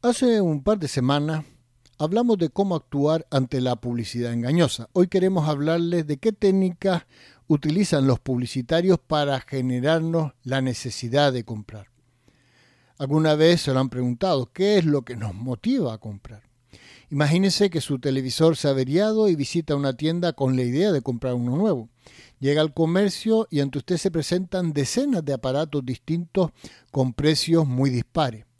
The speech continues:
¿Cuál escoge? ¿El más barato? ¿El más bonito? ¿El que tiene mejor sonido? ¿El que tiene mejor consumo?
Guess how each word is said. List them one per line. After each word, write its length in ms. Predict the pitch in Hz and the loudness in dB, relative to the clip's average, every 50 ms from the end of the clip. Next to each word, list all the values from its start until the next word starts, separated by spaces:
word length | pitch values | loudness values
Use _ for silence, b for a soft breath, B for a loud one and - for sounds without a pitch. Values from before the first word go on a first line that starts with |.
| _ _ | _ _
¿Cuál 220 | - - 254 269 | -8 -6 -2 -2
escoge? 540 | 220 - - - 151 156 - - 123 - _ _ _ _ _ _ | -4 -4 -2 -4 -4 -4 -4 -14 -20 -20 _ _ _ _ _ _
¿El 100 | - 135 | -12 -8
más 100 | 120 110 | -8 -8
barato? 580 | 107 120 117 151 180 202 - _ - 214 214 208 _ _ _ _ | -6 -4 -4 -2 -4 -4 -6 _ -12 -12 -12 -12 _ _ _ _
¿El 80 | - 113 | -10 -6
más 140 | 123 120 113 | -6 -6 -4
bonito? 540 | 107 117 120 156 185 180 _ - 185 190 185 _ b b b b b b b b b - | -4 -4 -2 -2 -2 -4 _ -10 -10 -10 -10 _ b b b b b b b b b -4
¿El 100 | 151 131 | -2 -2
que 100 | - 135 | -2 2
tiene 220 | 135 180 175 170 | 4 6 6 6
mejor 300 | 151 139 123 - 165 135 | 4 2 2 2 2 2
sonido? 420 | - - 127 131 180 226 226 214 190 | 2 -2 -2 2 2 4 6 6 4
¿El 80 | 143 | 4
que 100 | - 139 | 0 -6
tiene 220 | 120 135 160 156 143 | -4 -2 -2 -2 0
mejor 340 | 135 113 120 143 135 117 | -2 0 0 0 -2 -2
consumo? 680 | - - 113 113 110 - - 226 226 208 202 196 214 214 | -6 -8 -8 -8 -6 0 2 2 2 4 2 0 -2 -6